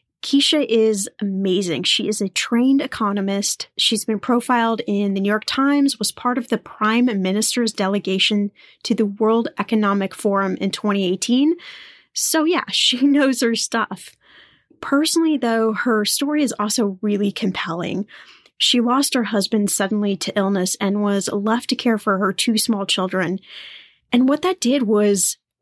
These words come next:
really inspired her to embark on this journey of self-discovery that allowed her to focus on the most important lessons for achieving happiness. And so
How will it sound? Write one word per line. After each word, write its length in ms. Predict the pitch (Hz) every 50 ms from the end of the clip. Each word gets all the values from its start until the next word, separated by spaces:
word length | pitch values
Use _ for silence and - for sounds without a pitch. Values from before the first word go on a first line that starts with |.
| 220 214
really 520 | 214 220 226 240 269 294 320 339 359 - -
inspired 800 | 226 226 - - - - - _ - 175 190 233 254 247 233
her 260 | 202 - 226 202 190
to 380 | 190 - - - 214 202 196 - -
embark 500 | 214 190 185 185 - 190 185 220 233 -
on 140 | 240 214 202
this 160 | - 185 -
journey 520 | 196 175 - 185 185 196 196 190 180 175 -
of 260 | 170 180 185 170 - -
self-discovery 1160 | - - - - 208 214 220 - - 226 - - - 185 180 - - - - - - - - - - - - - - _ _ _
that 140 | - 214 202
allowed 380 | 240 240 240 240 220 226 269 285
her 140 | 311 320 302
to 100 | 294 262
focus 460 | - - 220 202 202 - 202 - - -
on 140 | - 202 208
the 80 | 202 202
most 500 | 202 202 202 202 202 220 220 - - - -
important 540 | 226 214 - - 202 196 185 - 196 180
lessons 720 | 196 175 175 - - - 196 185 180 180 185 180 - - - _
for 240 | - - - 202 180
achieving 520 | 190 - - - - 214 214 202 196 180
happiness. 680 | 175 - - 175 165 - - 165 165 175 190 - - - -
And 180 | 220 214 208 208
so 500 | - - 254 233 226 220 220 220 214